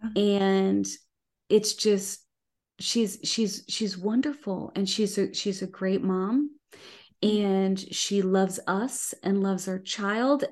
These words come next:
Speaker 2: even loves our oldest child. Like, like, they, when they send gifts to,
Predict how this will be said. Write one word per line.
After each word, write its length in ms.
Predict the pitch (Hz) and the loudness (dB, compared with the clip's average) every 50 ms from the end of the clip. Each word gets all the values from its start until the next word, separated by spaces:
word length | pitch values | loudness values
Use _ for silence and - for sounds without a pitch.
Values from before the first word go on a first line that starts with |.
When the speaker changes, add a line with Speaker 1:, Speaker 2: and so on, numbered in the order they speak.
| - | -2
Speaker 2:
even 380 | - - 254 262 254 285 277 277 | 4 6 6 6 8 8 8 8
loves 260 | 269 269 262 262 - | 6 4 2 0 -4
our 200 | 277 269 262 - | -4 -4 -4 -4
oldest 480 | - 254 269 302 330 349 359 330 - - | -4 -4 -6 -4 -4 -6 -6 -8 -8 -12
child. 540 | - - 277 262 262 254 254 240 233 - - | -12 -10 -8 -6 -6 -6 -6 -8 -10 -12 -4
Like, 240 | - 220 233 220 - - | 2 2 2 2 2 2
like, 280 | - 247 240 226 - - - - - - - _ | 6 6 6 6 4 -2 -14 -18 -20 -20 2 _
they, 360 | - 254 254 254 269 277 277 | 8 10 10 10 10 8 6
when 320 | 247 - 214 240 240 233 226 | 4 4 6 6 8 8 8
they 180 | 226 240 269 | 6 6 4
send 420 | 285 285 - - 277 262 240 226 - | 4 2 0 0 2 2 2 2 0
gifts 540 | - 220 220 233 262 262 - - - - - - - | 0 -2 -2 -2 -4 -6 -8 -10 -10 -10 -12 -14 -12
to, 560 | - - - 220 214 214 214 208 208 208 - | -8 -2 0 2 2 4 4 4 2 2 0